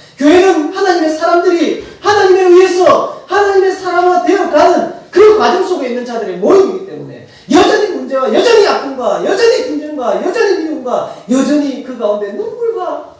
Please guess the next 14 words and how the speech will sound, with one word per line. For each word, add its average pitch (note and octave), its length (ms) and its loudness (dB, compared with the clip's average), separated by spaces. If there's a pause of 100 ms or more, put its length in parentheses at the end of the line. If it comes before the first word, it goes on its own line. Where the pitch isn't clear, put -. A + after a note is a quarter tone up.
기쁨과 A3+ 460 -10
감사와 G#3 560 -12
감격이 G#3+ 400 -18
있는 G3 440 -16 (360)
그러한 F#4 340 -6
삶의 E4 400 -8
치열한 F#4+ 400 -10
현장이 G#3+ 500 -6
이곳입니다. F#3+ 520 -18 (2500)
그러한 E3+ 240 -10
교회 D#3 160 -10
속에 D3 260 -16
있는 B2+ 300 -18 (880)
여러분들을 C#3+ 580 -14